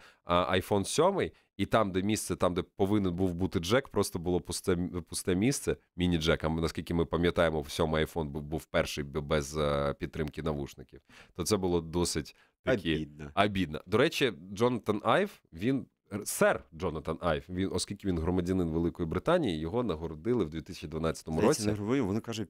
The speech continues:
Speaker 2: підданий.
Speaker 1: Р-, що, підданий?
Speaker 2: Да,
Speaker 1: Ну,
Speaker 2: монархія
Speaker 1: підданий, е,
Speaker 2: піддана.
Speaker 1: його в-, в-, величності
Speaker 2: Да,
Speaker 1: тоді
Speaker 2: королеві.
Speaker 1: виходить. Так, і він вже ри-, е, лицар. Лицар
Speaker 2: Да.
Speaker 1: і має статус сера.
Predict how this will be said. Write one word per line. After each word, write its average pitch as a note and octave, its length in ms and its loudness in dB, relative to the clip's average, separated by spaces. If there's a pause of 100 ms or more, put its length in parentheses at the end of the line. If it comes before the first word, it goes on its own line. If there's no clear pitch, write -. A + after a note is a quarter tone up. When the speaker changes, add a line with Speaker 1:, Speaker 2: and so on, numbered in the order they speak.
Speaker 2:
підданий. F2 320 -4 (100)
Speaker 1:
Р-, C#2+ 40 -20 (300)
що, - 180 -6
підданий? C3 580 -2
Speaker 2:
Да, G2+ 220 4
Speaker 1:
Ну, E2+ 80 -2
Speaker 2:
монархія A#2 220 4
Speaker 1:
підданий, D#3+ 440 2
е, E3 60 6
Speaker 2:
піддана. C#3 340 8
Speaker 1:
його C#3+ 320 2
в-, B2 260 -2
в-, G2+ 320 -8
величності G2 840 0
Speaker 2:
Да, F2 180 -2
Speaker 1:
тоді D#2 120 0
Speaker 2:
королеві. E2 280 2
Speaker 1:
виходить. D#2+ 220 4
Так, F#2 280 4
і G2 200 2
він G#2 260 2
вже E3 480 4
ри-, C3 380 4
е, G2+ 220 4
лицар. B2 440 2 (220)
Лицар E3 460 4
Speaker 2:
Да. D3 140 0
Speaker 1:
і A#2+ 400 4
має A#2 500 4
статус - 560 0
сера. - 340 0